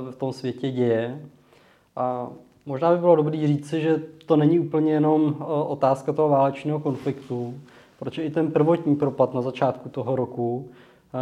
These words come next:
eh, nebyl způsobený válečným konfliktem. To jsme ještě přesně nevěděli, jestli vůbec, eh, to vyhrocení té situace povede k tomuhle, k tomu stavu, který je tu dneska. Ale byla to otázka inflace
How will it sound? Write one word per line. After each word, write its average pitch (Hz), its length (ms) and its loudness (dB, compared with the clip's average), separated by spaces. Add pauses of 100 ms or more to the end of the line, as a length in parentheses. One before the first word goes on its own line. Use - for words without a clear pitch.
eh, 127 40 -4
nebyl 135 220 0
způsobený 139 460 -2
válečným 113 380 -2
konfliktem. 117 500 -10
To 117 60 -10
jsme 123 200 -8
ještě 120 220 -6
přesně - 340 -8
nevěděli, 127 480 2
jestli 120 280 -4
vůbec, 120 540 -4 (580)
eh, 127 560 -6 (320)
to 131 100 -2
vyhrocení 127 640 0
té 127 100 -6
situace 131 360 -6
povede 123 380 -2
k - 80 -8
tomuhle, 117 340 -4
k 113 100 -16
tomu 123 180 -8
stavu, 117 280 -6
který 117 220 -6
je 117 80 -2
tu 117 140 -10
dneska. 117 560 -10 (840)
Ale 160 380 4 (160)
byla 151 240 6
to 156 140 4
otázka 147 420 2
inflace 143 800 0